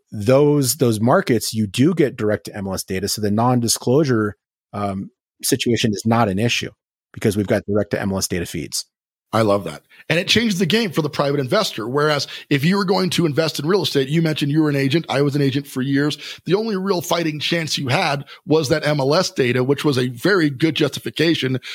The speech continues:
Speaker 2: for getting a real estate license. As much as I did not want to be licensed, that, that I needed the data. Now, the
Speaker 1: Mm-hmm.
Speaker 2: private investor can sign up for Privy this afternoon and be accessing the same data, arguably better data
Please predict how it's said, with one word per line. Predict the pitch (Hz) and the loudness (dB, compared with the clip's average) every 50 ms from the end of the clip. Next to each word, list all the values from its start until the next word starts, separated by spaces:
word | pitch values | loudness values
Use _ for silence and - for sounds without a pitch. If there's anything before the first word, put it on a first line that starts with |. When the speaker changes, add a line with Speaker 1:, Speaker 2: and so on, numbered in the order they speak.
| - - - | -16 -8 -4
Speaker 2:
for | - 151 | -2 0
getting | 139 156 151 143 | 2 2 2 2
a | 135 127 | 2 2
real | 139 165 185 165 | 2 2 2 2
estate | 139 - - 131 123 | 0 0 -2 -2 -2
license. | 120 120 120 120 - 135 117 | -2 -2 -2 -2 -4 -4 -6
As | 120 110 | -6 -2
much | 120 139 135 - | 0 0 0 0
as | - | 0
I | 123 | 0
did | 123 113 139 139 | 2 2 2 2
not | 139 147 135 127 - | 2 0 -2 0 0
want | 143 143 143 139 | 0 0 0 -2
to | 147 | -2
be | 131 117 | -2 -2
licensed, | 117 120 139 147 151 139 - - 120 117 107 - - - - - | 0 2 2 2 2 0 0 -2 -4 -4 -6 -8 -12 -18 -8 -2
that, | - 139 139 - - - | -2 0 0 -2 -2 0
that | - 139 143 - | -2 -2 0 0
I | 131 135 | 0 0
needed | 131 135 147 160 160 147 127 | 2 2 2 2 2 0 -2
the | 131 | -4
data. | 120 110 135 156 185 151 101 85 - - - - _ | 0 2 2 2 2 2 -2 -4 -8 -14 -20 -12 _
Now, | - 143 165 202 220 190 143 123 123 135 139 139 - _ _ _ _ | -2 0 0 2 2 2 2 2 2 2 2 0 -4 _ _ _ _
the | - 135 139 143 | 0 0 2 2
Speaker 1:
Mm-hmm. | 95 | 2
Speaker 2:
private | 95 165 156 170 175 175 165 | 0 0 2 2 2 2 0
investor | 160 120 135 143 147 - - 156 | 0 0 0 0 0 0 -2 -2
can | 147 - 131 | -2 -2 -4
sign | 120 - - 175 185 | -2 0 0 0 0
up | 175 170 | 0 -2
for | - - 151 | -2 -4 -2
Privy | 151 - 160 156 147 165 147 | 0 0 0 0 0 0 0
this | 117 156 180 - - - | 2 2 0 0 0 -2
afternoon | 165 170 170 165 - - 143 139 147 160 139 123 120 117 117 - - - - | -2 0 0 -2 -2 -2 -2 0 2 2 2 2 0 -2 -2 -6 -10 -8 -6
and | 135 135 | -2 0
be | 147 156 | 0 0
accessing | 139 143 160 170 160 - - 160 151 147 - 151 139 131 | 0 0 -2 -2 -4 -2 -2 -2 -2 0 -2 -2 -2 -2
the | 127 | -4
same | 117 - - 175 170 170 170 170 156 139 | -4 -2 0 0 2 2 0 0 0 0
data, | 135 147 147 143 135 131 131 123 - - - - - | 0 2 2 2 2 2 0 -2 -4 -10 -18 -6 -2
arguably | 160 190 196 165 190 160 156 143 147 117 - | 0 0 2 2 2 2 2 0 0 0 0
better | - 196 214 202 160 131 117 | 0 2 2 2 2 0 0
data | 101 - 117 113 101 104 107 131 | 0 0 0 0 2 0 0 -2